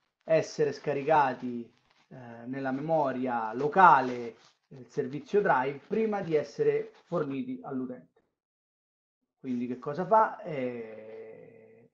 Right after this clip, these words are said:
qua è una funzionalità, eh,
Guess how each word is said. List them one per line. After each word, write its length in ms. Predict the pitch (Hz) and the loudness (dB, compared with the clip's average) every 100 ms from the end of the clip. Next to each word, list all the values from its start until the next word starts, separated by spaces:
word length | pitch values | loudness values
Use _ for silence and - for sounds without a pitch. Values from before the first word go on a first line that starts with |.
| _ | _
qua 440 | 143 127 110 107 _ _ _ | -8 -6 -8 -12 _ _ _
è 80 | 143 | -18
una 140 | 135 | -12
funzionalità, 920 | 123 123 143 127 123 123 127 120 - _ _ _ | -10 -10 -8 -6 -6 -4 -4 -6 -12 _ _ _
eh, 100 | - | -18